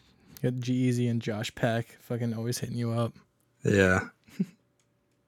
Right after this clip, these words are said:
Speaker 2: But, I mean, I don't know. Uh, I guess, I don't know. I, I thought it was pretty cool you're doing this interview thing and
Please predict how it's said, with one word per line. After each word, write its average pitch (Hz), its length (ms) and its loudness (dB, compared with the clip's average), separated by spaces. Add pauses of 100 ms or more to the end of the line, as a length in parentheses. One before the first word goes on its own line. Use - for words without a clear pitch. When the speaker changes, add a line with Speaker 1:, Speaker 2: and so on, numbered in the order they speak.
(880)
Speaker 2:
But, - 160 -2
I 120 80 4
mean, 135 460 4
I - 20 0
don't 139 640 6
know. 120 80 0
Uh, 113 320 6 (4000)
I 120 120 8
guess, 123 540 8 (1800)
I 117 60 4
don't 120 120 10
know. 113 180 10 (520)
I, 120 60 10
I 123 40 10
thought 127 200 10
it - 20 10
was 117 120 8
pretty 113 240 8
cool 110 260 8
you're 107 120 10
doing 101 260 8
this 101 180 6
interview 101 380 4
thing 101 340 6
and 95 220 8